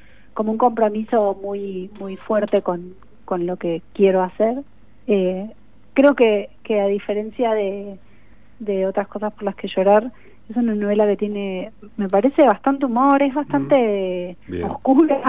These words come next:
Speaker 2: Ujú.
Speaker 1: porque no podía ser de otra manera,
Speaker 2: <laughs>
Speaker 1: y no me sale, pero, pero tiene más hu-, tiene humor, eh, y,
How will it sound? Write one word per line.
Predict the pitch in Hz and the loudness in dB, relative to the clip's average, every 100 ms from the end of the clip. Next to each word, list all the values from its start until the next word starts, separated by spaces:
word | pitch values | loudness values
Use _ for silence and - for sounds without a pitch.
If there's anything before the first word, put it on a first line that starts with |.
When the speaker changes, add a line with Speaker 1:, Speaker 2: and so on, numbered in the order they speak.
| 233 | -2
Speaker 2:
Ujú. | 160 196 208 220 | 0 0 0 -2
Speaker 1:
porque | - 190 190 | -8 -10 -10
no | 190 | -6
podía | 208 202 | -4 -4
ser | - 214 | -2 -2
de | |
otra | 208 220 | 0 0
manera, | 233 311 311 320 320 - | 2 4 6 4 0 -4
Speaker 2:
<laughs> | 135 120 120 - | -4 -2 -4 -6
Speaker 1:
y | |
no | 233 214 | -10 -8
me | 196 | -8
sale, | - 233 226 254 - - - - | -2 -2 0 -4 -4 -18 -20 -8
pero, | - 214 202 196 180 180 175 175 180 - - - | 0 2 2 0 -2 -4 -8 -16 -18 -20 -20 -10
pero | - 226 | 0 0
tiene | 226 311 | 4 4
más | 302 294 | 2 0
hu-, | 302 - | -6 -8
tiene | - 285 | -2 0
humor, | 277 294 320 294 285 294 277 | 4 6 4 4 -2 -4 -6
eh, | 240 220 196 190 | -4 -4 -4 -6
y, | 190 208 208 208 | -10 -12 -14 -14